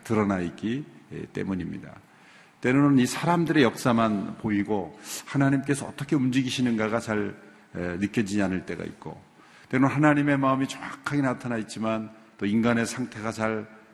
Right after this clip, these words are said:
나타나지 않을 때도 있지만은 이 두 가지가 함께 우리에게 잘 나타나 있는 예언서가 우리에게 주시는 은혜는 매우 큽니다. 그래서 예언서를 더욱 사랑하는 우리가 되자라고 말씀드렸습니다.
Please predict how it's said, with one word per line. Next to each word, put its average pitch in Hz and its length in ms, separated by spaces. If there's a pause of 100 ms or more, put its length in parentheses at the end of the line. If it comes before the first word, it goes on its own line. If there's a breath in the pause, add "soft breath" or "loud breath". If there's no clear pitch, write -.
나타나지 101 500
않을 101 240
때도 123 200
있지만은 98 680 (140)
이 87 120
두 101 200
가지가 101 320
함께 160 420
우리에게 110 580 (460 loud breath)
잘 - 380
나타나 95 600 (380)
있는 92 320
예언서가 85 540 (1000 loud breath)
우리에게 98 380
주시는 101 400
은혜는 107 640
매우 87 400
큽니다. 90 560 (760 loud breath)
그래서 95 280
예언서를 98 540
더욱 90 220
사랑하는 117 540
우리가 95 280
되자라고 82 1080
말씀드렸습니다. 82 960